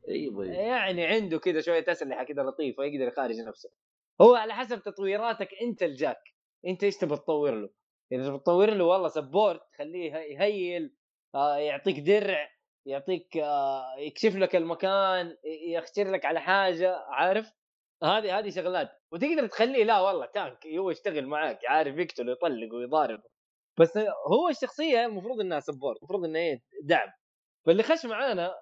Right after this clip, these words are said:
Speaker 2: صدفة كذا وناديناه وجاء معانا، طلع غازي خويك يا <laughs> عبد الله. غازي تعرفه أكيد، ما يحتاج.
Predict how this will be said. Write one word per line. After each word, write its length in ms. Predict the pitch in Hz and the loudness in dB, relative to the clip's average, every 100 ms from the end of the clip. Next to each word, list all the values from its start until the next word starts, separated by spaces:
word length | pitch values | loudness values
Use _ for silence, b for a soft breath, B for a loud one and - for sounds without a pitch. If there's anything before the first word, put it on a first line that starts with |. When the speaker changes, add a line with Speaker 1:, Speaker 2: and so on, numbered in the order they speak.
| _ | _
Speaker 2:
صدفة 560 | - 233 233 156 143 147 | -4 0 0 -2 -4 -4
كذا 280 | 180 160 160 | -2 0 0
وناديناه 720 | 196 156 156 170 175 165 156 | 0 -2 -2 0 2 2 2
وجاء 300 | 175 151 165 | 2 2 2
معانا، 320 | 139 160 170 | 2 0 -2
طلع 280 | 175 214 170 | 0 0 2
غازي 340 | 170 185 131 | 4 4 2
خويك 480 | 127 156 156 120 - | -4 -4 -2 -4 -6
يا 200 | 113 107 | -12 -10
<laughs> 80 | 135 165 | -10 -10
عبد 160 | 185 175 | -8 0
الله. 480 | 214 240 254 247 _ _ _ _ _ _ _ _ 135 | 2 2 -2 -6 _ _ _ _ _ _ _ _ 0
غازي 340 | 175 202 135 | 4 4 2
تعرفه 400 | 127 196 131 120 | 0 0 0 -4
أكيد، 300 | 131 156 104 | -4 -2 -4
ما 300 | 107 120 151 | -6 -6 -4
يحتاج. 380 | 151 - 104 - | -4 -6 -14 -16